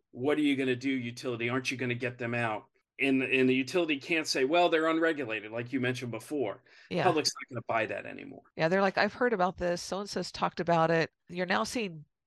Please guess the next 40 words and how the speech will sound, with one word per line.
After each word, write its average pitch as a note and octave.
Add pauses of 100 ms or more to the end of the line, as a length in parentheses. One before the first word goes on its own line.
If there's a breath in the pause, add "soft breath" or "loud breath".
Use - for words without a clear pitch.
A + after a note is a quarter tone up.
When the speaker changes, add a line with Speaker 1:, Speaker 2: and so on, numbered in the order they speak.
Speaker 2:
marketing F#3+
and E3+
advertising F3+
saying, D3+
you C#3
know, D3+
"P G#3
fas F#3+
free G#3+
or D3
P F#3
F F3+
O F3
A F#3+
free," E3
or D3+
whatever. D3+ (460 loud breath)
And F#3+
just, A#3
Speaker 1:
Yeah. - (280)
Speaker 2:
let's G#3+
just -
say, F#3
you E3
know, D#3+
perfluorooctanoic F3 (280)
acid E3
is D#3+
P -
F E3+
O D#3+
A D3+
and D#3+
perfluorooctane D#3+
sulfonate D3+
is -
P -
F -
O D3
S. -